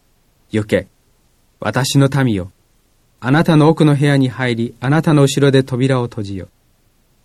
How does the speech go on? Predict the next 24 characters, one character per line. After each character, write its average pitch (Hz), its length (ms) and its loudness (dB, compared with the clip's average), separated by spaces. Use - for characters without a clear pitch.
糾 143 260 4
弾 131 180 4
が 131 100 2
過 131 140 -2
ぎ 127 100 -2
ゆ 131 100 2
く 131 100 -4
ま 117 140 -2
で、 104 180 -6
ほ - 180 0
ん 147 80 6
の 147 100 6
し 143 140 -2
ば 143 120 2
ら 143 100 0
く 131 100 -2
の 117 140 -2
間 107 240 -2
身 101 180 -4
を 107 40 -4
隠 - 240 -16
せ。 - 260 -16
見 110 160 0
よ、 87 180 -6